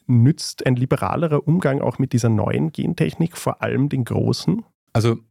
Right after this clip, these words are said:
Speaker 2: ich bin jetzt kein Experte der Ökonomie oder auch keiner der, des Patentrechtes. Ich höre nur,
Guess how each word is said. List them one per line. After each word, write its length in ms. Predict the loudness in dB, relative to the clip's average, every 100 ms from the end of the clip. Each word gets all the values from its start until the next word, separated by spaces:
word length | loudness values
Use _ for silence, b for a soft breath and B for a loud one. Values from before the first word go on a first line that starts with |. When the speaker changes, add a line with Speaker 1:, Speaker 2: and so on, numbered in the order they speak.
| -2
Speaker 2:
ich 120 | 0
bin 100 | 2
jetzt 200 | 2 0
kein 300 | -2 0 0
Experte 760 | 0 -4 -2 -2 0 0 0 0
der 200 | 0 0
Ökonomie 600 | 0 2 4 4 4 4
oder 360 | 4 2 0
auch 200 | -2 -4
keiner 280 | -2 0 0
der, 180 | 0 -2
des 220 | -2 -6
Patentrechtes. 960 | -2 0 2 0 0 -4 -2 -2 -2 -8 _
Ich 380 | 0 0 0 -2
höre 400 | 4 4 4 4
nur, 600 | 4 6 4 4 0 -4